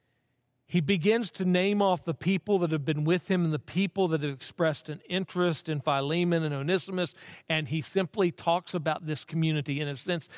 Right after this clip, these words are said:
as they send their greetings, "Your fellow workers, grace to you." There's this,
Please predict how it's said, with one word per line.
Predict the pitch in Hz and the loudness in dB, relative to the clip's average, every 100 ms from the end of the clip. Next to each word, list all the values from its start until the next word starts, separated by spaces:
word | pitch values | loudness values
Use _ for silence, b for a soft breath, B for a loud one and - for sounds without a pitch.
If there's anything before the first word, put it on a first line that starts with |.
| B | B
as | 170 156 | 0 2
they | 160 | 0
send | 131 - 185 196 190 | -2 2 4 6 6
their | 180 | 6
greetings, | 151 156 170 156 147 131 | 4 4 4 4 -2 -2
"Your | 156 | -4
fellow | 127 165 180 185 | -4 0 4 4
workers, | 156 160 151 147 139 - B B | 4 2 0 -2 -12 -12 B B
grace | 131 151 170 190 - | -2 2 4 2 -2
to | - 156 | -6 -6
you." | 131 127 120 113 - _ _ _ _ _ _ _ _ _ _ _ _ _ _ _ _ - | -6 -8 -12 -14 -20 _ _ _ _ _ _ _ _ _ _ _ _ _ _ _ _ -6
There's | 160 208 185 160 | 2 4 4 2
this, | 190 156 - | 2 2 -6